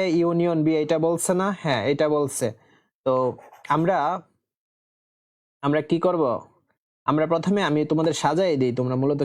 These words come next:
কিভাবে অ্যান্সারটা করবা। দেওয়া আছে, দেওয়া আছে এ সেটটা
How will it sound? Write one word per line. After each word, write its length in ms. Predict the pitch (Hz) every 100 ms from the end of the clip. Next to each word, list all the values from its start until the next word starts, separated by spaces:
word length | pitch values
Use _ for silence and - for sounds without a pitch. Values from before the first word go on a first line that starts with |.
| -
কিভাবে 280 | 143 147 156
অ্যান্সারটা 400 | 139 135 131 127 120
করবা। 260 | 147 120 110 - _ _ _ _ _ _ _ _ _ _ 123
দেওয়া 240 | 135 151 156 151
আছে, 260 | - 135 104 - _ _ _ 120
দেওয়া 200 | 139 156 160
আছে 160 | - 135 156
এ 20 | 170
সেটটা 280 | 175 156 165